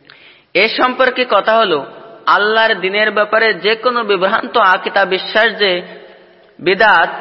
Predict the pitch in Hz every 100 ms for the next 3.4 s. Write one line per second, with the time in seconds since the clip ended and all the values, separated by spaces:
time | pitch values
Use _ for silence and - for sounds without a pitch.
0 | - - - 202 196 196 226 220 208 -
1 | 170 - 226 202 180 180 190 220 214 208
2 | 196 180 185 - 180 170 - 160 170 160
3 | 151 135 -